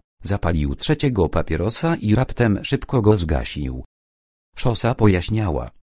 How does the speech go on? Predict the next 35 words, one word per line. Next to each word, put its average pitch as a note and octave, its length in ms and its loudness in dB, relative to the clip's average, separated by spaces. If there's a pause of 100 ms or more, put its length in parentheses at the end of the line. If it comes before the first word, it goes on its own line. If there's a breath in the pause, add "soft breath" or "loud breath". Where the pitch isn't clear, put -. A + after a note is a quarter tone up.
zza D2+ 280 0
zakrętu F#2+ 580 0
drogi E2 380 0
wyjechał F2+ 540 -2
powoli A#2 420 2
jakiś F#2 460 -2
samochód. C#2 800 -4 (680)
Czy G#2+ 160 2
to G#2 140 2
na F2 180 2
ten D#2 260 0
wóz G2+ 300 -4
czekał F2+ 440 0
Batura? E2 420 0 (720)
Przezornie D#2 600 0
schował A#2 460 0
się F2 180 -2
za E2+ 160 0
pień F2 320 2
drzewa F#2+ 400 2
przy - 200 -4
drodze. D#2+ 420 -2 (720)
Ale F#2 220 2
samochód D2 560 -4
zatrzymał E2 680 2
się F2 200 -4
daleko G2 420 2
przed F2 300 -2
nami, E2 460 0 (220)
w F2+ 80 0
najbliższym F2+ 720 0
sąsiedztwie D#2+ 720 -4
kolonii G2+ 460 4
domków F2 500 0
letnich. C2 640 -6